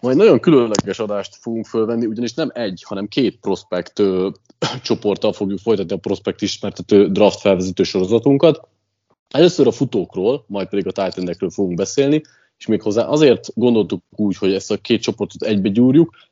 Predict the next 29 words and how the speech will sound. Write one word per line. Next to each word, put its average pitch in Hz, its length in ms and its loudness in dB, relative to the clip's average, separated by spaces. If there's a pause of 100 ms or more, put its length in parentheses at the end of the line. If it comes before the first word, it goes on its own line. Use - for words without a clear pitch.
mert, 101 520 -2
ö, 107 380 4
ez 104 100 -6
az 104 100 0
idei 143 220 4
class - 520 0 (440)
nem 123 260 -4
annyira 104 380 -4
top 110 200 -4
end 98 200 -6
heavy, 107 400 -2
és - 200 -8
akkor 104 240 -2
finoman 104 380 2
fogalmaztam. 107 800 0 (340)
Ugyanakkor 143 760 2
mélységeiben 113 920 -2
azért 101 280 -4
talán 101 220 -6
mind 107 120 -2
a 101 40 -2
két 101 300 -6
poszton 95 380 -6
találunk 95 380 2
olyan 95 160 0
játékosokat, 95 960 -2
akikre, 95 720 -2 (680)
ö, 101 440 4
akik 104 320 0